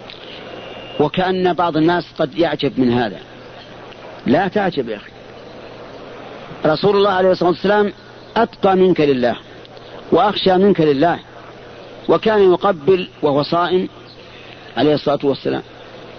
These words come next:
ويباشر وهو صائم، هكذا قالت عائشة رضي الله عنها. فإذا قال قائل:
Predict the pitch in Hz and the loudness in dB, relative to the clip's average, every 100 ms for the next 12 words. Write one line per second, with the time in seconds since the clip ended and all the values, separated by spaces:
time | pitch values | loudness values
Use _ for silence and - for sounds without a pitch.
0 | - - - 170 175 185 202 185 208 233 | -20 -8 2 4 4 2 0 2 0 0
1 | - - - - 147 143 151 180 170 117 | -10 -20 -20 -4 0 0 0 -2 -4 -8
2 | - - - 202 - 170 165 185 170 160 | -16 -14 -4 -2 0 0 0 0 0 0
3 | 190 156 151 151 147 170 139 110 - - | 0 0 2 2 2 2 0 -4 -18 -20
4 | - - - - - - - - - - | -18 -18 -20 -20 -20 -18 -18 -18 -16 -16
5 | - - - - - - 165 190 202 214 | -14 -16 -16 -16 -10 0 2 4 2 2
6 | 208 190 180 180 - 175 | 0 0 0 -2 0 0